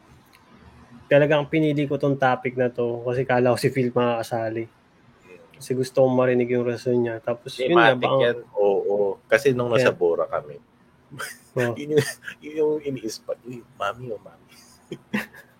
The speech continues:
Speaker 2: Natawa talaga ako.
Speaker 1: So,
Speaker 2: May,
Speaker 1: oo.
Speaker 2: oh, Phil, oh, may ano, may
Speaker 1: Kaya
Speaker 2: dalawa
Speaker 1: nga, yun
Speaker 2: kasi.
Speaker 1: yung, sigu-, siguro yun yung gustong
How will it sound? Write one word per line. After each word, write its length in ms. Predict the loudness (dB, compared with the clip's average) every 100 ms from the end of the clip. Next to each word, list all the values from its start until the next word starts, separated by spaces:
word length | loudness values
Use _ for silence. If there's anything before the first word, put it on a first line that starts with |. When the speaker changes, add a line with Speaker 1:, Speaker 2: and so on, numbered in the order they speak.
| -2 -2 -18 _ _ _ _ _ 6 6 2 -8 -8 -8
Speaker 2:
Natawa 400 | -10 -6 -4 -4
talaga 360 | -8 -6 -4 -2 -2
ako. 160 | -4 -6 -8 -14 -20 -20 -20 _ -8 -6 -2
Speaker 1:
So, 100 | 2 4
Speaker 2:
May, 180 | 4
Speaker 1:
oo. 300 | 2 0 0
Speaker 2:
oh, 20 | 0
Phil, 220 | -4 -4
oh, 160 | -6 -6
may 140 | -10
ano, 260 | -8 -6 -4 -6 -10 -14
may 80 | -16 -6
Speaker 1:
Kaya 280 | 2 4
Speaker 2:
dalawa 20 | 4
Speaker 1:
nga, 100 | 4
yun 100 | 4
Speaker 2:
kasi. 120 | 4
Speaker 1:
yung, 120 | 4 0
sigu-, 460 | 2 4 4 0 -6
siguro 400 | -8 -4 -2 -2
yun 240 | -2 0
yung 100 | 0
gustong 440 | -2 -6 -4 -2